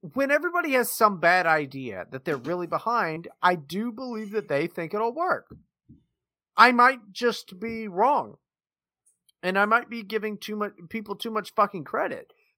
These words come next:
But I think, like, I'd rather think that they're stupid than evil. I think they're just really stupid.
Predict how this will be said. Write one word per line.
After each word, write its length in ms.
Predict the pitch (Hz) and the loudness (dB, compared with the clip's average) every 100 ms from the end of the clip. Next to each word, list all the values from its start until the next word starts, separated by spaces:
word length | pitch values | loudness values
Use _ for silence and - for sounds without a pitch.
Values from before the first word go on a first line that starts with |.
| - | 0
But 80 | 226 | 0
I 100 | 226 | 2
think, 240 | 330 - _ - 214 | -2 -6 _ -10 0
like, 240 | 220 208 | 0 2
I'd 140 | 208 208 | 0 2
rather 280 | 269 339 269 | 2 2 -2
think 200 | 233 214 | -4 -4
that 140 | 202 | -6
they're 120 | 196 | -6
stupid 460 | - - 285 233 208 | -8 -6 -4 -2 -2
than 140 | 214 | -2
evil. 460 | 277 370 - - _ _ _ _ _ _ _ _ _ _ | 0 -2 -4 -12 _ _ _ _ _ _ _ _ _ _
I 100 | 208 | 0
think 220 | 220 294 | 2 0
they're 100 | 392 | 0
just 240 | 359 277 214 | -2 -4 -8
really 260 | 220 254 | -6 -4
stupid. 560 | 214 - 339 359 339 | -4 -4 -4 -2 -6